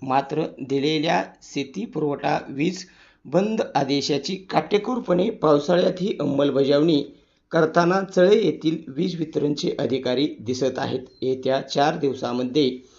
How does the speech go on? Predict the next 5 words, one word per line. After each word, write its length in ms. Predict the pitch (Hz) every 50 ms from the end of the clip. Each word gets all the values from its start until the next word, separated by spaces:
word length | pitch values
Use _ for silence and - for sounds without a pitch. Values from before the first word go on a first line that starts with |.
| - - _ _ _ _ _ _ _ _ _ _ _ _ -
बुधवारी 540 | 143 143 151 170 156 160 175 180 190 226 233 -
होणारा 520 | - 151 143 139 139 135 139 143 156 165 170 - - - _ _ _ _ _ - - - _ _ _ -
शेतीपंपाचा 1000 | - - 165 156 - - 208 190 214 185 180 170 - 175 170 165 - 180 180 196 202 - - - - _ _
विद्युत 420 | - 131 147 139 123 123 151 151 156
पुरवठा 540 | - 151 147 143 147 143 143 143 151 165